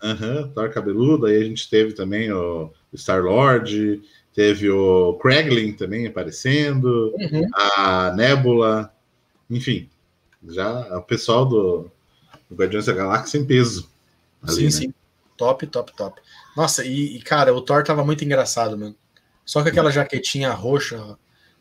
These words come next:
Speaker 2: de, de que ele tava ali, cara, eu falei, "Putz, vai, vai ser uma <laughs> piada esse filme, mano."
Speaker 1: É, esse filme vai ser. E o Elton falou que pirou no comercial, imagina o filme, né? Aquele comercialzinho lá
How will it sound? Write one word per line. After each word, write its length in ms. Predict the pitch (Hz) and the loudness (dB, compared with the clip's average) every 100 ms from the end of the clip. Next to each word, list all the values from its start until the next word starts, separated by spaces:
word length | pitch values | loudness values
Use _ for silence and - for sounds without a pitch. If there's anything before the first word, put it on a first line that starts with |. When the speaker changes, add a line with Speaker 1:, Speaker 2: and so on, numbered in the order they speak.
| _ | _
Speaker 2:
de, 340 | 113 135 131 104 | -6 -2 -2 -6
de 140 | - | -12
que 100 | - | -12
ele 100 | 117 | -10
tava 320 | - 139 123 | 0 2 2
ali, 220 | 120 143 151 | 2 0 0
cara, 200 | 120 107 | -2 -4
eu 40 | |
falei, 180 | - 139 | -10 -14
"Putz, 300 | - 139 - | -12 -14 -10
vai, 260 | 120 135 143 | -2 2 4
vai 140 | 151 | 4
ser 180 | 143 165 | 2 0
uma 120 | 170 - | -4 0
<laughs> 40 | |
piada 300 | 160 160 156 | 4 6 4
esse 160 | 143 - | -2 -6
filme, 240 | 156 147 | -6 -6
mano." 200 | 139 135 165 _ _ _ _ 135 | -6 -8 -10 _ _ _ _ -2
Speaker 1:
É, 400 | 107 98 92 92 - - - | 2 4 2 -2 -8 -20 -12
esse 200 | 98 - | -12 -8
filme 160 | 107 107 | -4 -2
vai 120 | 120 | -2
ser. 320 | - 92 87 _ _ _ _ - | 0 -2 -4 _ _ _ _ -6
E 1300 | 98 104 101 98 98 95 92 92 90 90 87 85 - | 2 6 6 4 2 2 2 0 0 -2 -4 -6 -10
o 120 | 90 101 | -4 -2
Elton 260 | 113 117 | 0 -2
falou 240 | 117 110 107 | 2 0 0
que 280 | 101 92 - _ | -4 -4 -10 _
pirou 240 | 120 117 123 | 2 4 4
no 140 | 123 | 2
comercial, 560 | 113 110 110 117 117 123 | 2 2 2 2 4 4
imagina 380 | 104 98 127 | 2 0 0
o 40 | 135 | 0
filme, 380 | 131 107 95 90 | 0 0 0 -6
né? 100 | 92 | -10
Aquele 240 | - 90 | -10 -10
comercialzinho 800 | - 95 87 - 87 85 87 85 | -8 -6 -6 -6 -8 -8 -10 -12
lá 140 | 87 | -14